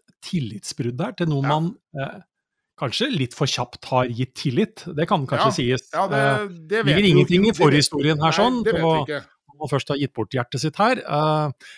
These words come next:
Speaker 1: den veldig kyniske sikkerhetsmannen min begynner jo med umiddelbart å tenke på, er det en honningfelle her han har vært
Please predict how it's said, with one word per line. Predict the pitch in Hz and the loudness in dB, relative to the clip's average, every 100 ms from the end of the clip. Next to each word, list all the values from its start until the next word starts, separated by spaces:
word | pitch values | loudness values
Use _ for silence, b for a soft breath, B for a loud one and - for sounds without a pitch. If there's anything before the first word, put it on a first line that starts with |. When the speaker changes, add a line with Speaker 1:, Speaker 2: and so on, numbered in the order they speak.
| B | B
Speaker 1:
den | 156 156 | 2 2
veldig | 139 139 113 | 2 2 0
kyniske | 117 139 143 170 | -2 -2 -2 -4
sikkerhetsmannen | 160 160 170 170 175 202 | -4 -2 -2 0 0 0
min | 226 185 151 | -2 -2 -2
begynner | 147 131 131 | -2 -2 -2
jo | |
med | 131 135 120 | -4 -6 -6
umiddelbart | 117 107 120 120 | -6 -6 -6 -6
å | 127 | -6
tenke | 120 107 101 | -8 -10 -6
på, | 113 107 | -4 -2
er | |
det | 107 | -4
en | 110 110 | -6 -8
honningfelle | 110 92 98 - 131 156 | -10 -10 -10 -6 -4 -2
her | 175 202 | 0 0
han | 170 165 | -2 -4
har | 156 | -4
vært | 156 | -6